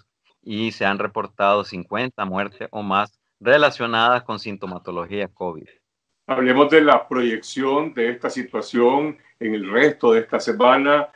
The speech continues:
Speaker 2: la próxima semana. Por ejemplo, en el Hospital España de Chinandega, la directora,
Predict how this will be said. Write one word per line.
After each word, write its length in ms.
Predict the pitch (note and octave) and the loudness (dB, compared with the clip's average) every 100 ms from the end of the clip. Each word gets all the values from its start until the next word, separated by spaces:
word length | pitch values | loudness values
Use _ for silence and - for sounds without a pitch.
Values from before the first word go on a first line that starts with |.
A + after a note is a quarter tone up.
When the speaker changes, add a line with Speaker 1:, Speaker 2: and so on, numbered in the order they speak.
| _ _ | _ _
Speaker 2:
la 180 | G#2+ - | -10 -4
próxima 420 | B2 B2+ B2 A2+ | -4 -2 -2 -4
semana. 600 | A2 G#2+ A#2+ C3+ D3 D3+ - _ _ | -2 0 2 4 2 0 -6 _ _
Por 100 | A2+ | -6
ejemplo, 420 | A2 B2 B2+ C#3+ | -2 -2 2 2
en 120 | C#3+ A#2 | 2 -2
el 120 | A2+ | -2
Hospital 440 | A2 A2+ B2 B2+ | -4 -4 0 0
España 500 | C3 - C3+ C#3 D#3 | 0 2 2 4 2
de 80 | B2+ | 0
Chinandega, 760 | - A2 G#2 G#2 B2 C#3 D#3 D3+ | -2 -6 -6 -4 -2 2 0 0
la 160 | A2+ G#2 | -6 -8
directora, 840 | G2+ F#2+ _ C3 C#3 D3 D#3 D#3 | -10 -18 _ -4 0 2 2 -2